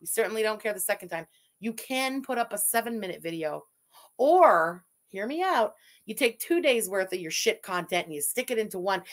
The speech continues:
and then you actually have a proper, like, twenty-minute video. I know, I know. It's crazy. Huh?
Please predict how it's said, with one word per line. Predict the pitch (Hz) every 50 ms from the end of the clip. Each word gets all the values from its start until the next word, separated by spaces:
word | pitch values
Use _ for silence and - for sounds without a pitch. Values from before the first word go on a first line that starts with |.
| - - -
and | 196 202
then | 208 208
you | 202 202
actually | 196 196 196 - 190 196 196
have | 190 180 175
a | 175
proper, | - 190 175 170 - 180
like, | 170 160 156
twenty-minute | - - 170 160 156 156 156 156 151 127
video. | 143 147 151 143 135 135 131 _ _ _ _ _ _ _ _ _ _ _ _ _ _ _ - _ -
I | 208 214 226
know, | 240 233 208 165 135 - -
I | 202 202 208
know. | 214 202 180 175 -
It's | 180 202 185 -
crazy. | - - - 254 277 285 285 269 226 - 165 147 127 139 143 _ _ _ _ -
Huh? | 220 269 277 269